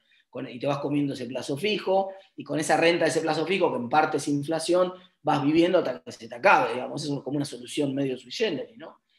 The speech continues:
Ahora, si vos querés una cobertura de más mediano plazo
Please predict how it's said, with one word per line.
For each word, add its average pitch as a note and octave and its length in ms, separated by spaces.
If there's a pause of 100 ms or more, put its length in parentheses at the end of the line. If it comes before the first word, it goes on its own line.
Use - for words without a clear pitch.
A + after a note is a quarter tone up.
(280)
Ahora, D3+ 220
si C3+ 120
vos D3+ 80
querés E3+ 200
una E3 160
cobertura D#3+ 480
de A#2 140
más C#3 180
mediano C#3+ 540
plazo G3 640